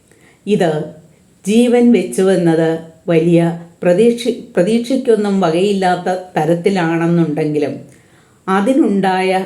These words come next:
ആശയാവിഷ്കാരപരമായ വളർച്ച നോക്കുമ്പോൾ ഞങ്ങളുടെ പ്രതീക്ഷ അസ്ഥാനത്തല്ല എന്ന് തോന്നുന്നു. ഈ സമ്മേളനം നടത്തണമെന്നുള്ള ആശയത്തിൻ്റെ ആദ്യത്തെ വിത്ത് പാകിയത്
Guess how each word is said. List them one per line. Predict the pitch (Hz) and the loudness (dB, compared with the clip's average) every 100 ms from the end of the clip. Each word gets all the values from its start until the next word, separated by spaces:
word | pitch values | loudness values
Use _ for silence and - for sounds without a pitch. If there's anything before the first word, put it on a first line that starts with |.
| 190 - 175 | -8 -10 -2
ആശയാവിഷ്കാരപരമായ | 175 196 - 240 233 220 214 - 196 190 190 185 180 180 175 170 | -2 -2 -2 0 2 2 0 -2 0 0 0 -2 -2 -2 -2 0
വളർച്ച | 165 160 151 - - | 0 0 -2 -4 -2
നോക്കുമ്പോൾ | 208 160 143 170 160 147 139 - - _ - | 0 0 0 -2 0 -2 -4 -12 -20 _ -2
ഞങ്ങളുടെ | 175 175 185 175 175 165 - - - | 0 2 0 0 0 -2 -8 -18 -4
പ്രതീക്ഷ | 175 175 233 240 - 156 156 - - _ | 0 0 -2 -4 -6 -4 -6 -12 -20 _
അസ്ഥാനത്തല്ല | 156 170 170 208 220 247 220 156 147 156 208 | -4 -4 -2 0 0 0 -2 -4 -2 -4 -4
എന്ന് | 180 165 170 | -4 -6 -4
തോന്നുന്നു. | 147 156 143 147 - - - _ _ _ _ _ _ _ _ _ _ _ _ - | -6 -6 -8 -8 -10 -14 -20 _ _ _ _ _ _ _ _ _ _ _ _ -8
ഈ | 214 262 | -2 -2
സമ്മേളനം | 262 185 170 175 196 202 202 202 | 0 0 2 2 0 -2 -2 0
നടത്തണമെന്നുള്ള | 196 165 165 165 196 196 196 190 185 180 170 160 | 0 0 -2 -2 0 2 0 0 0 2 2 0
ആശയത്തിൻ്റെ | 170 170 214 214 - 170 170 170 165 175 | -2 0 0 2 0 -2 0 0 -2 0
ആദ്യത്തെ | 170 185 190 226 208 | 0 2 2 2 0
വിത്ത് | 185 175 - 190 | -2 -4 -2 -2
പാകിയത് | 185 170 165 165 160 156 | 0 0 0 2 0 0